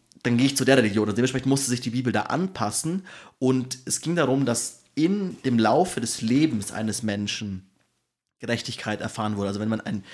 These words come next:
ein Mensch gesündigt hatte, dann war die Idee, dass quasi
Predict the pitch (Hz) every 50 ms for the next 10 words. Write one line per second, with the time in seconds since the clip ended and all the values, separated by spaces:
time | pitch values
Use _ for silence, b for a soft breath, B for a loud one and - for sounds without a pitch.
0 | B B B B 110 110 113 117 - - - 117 101 - 139 165 196 196 190 185
1 | - - 151 143 - 165 160 165 165 B B B B B B 113 110 113 107 107
2 | 107 113 117 120 110 104 117 131 143 147 135 - - - 113 107 110 113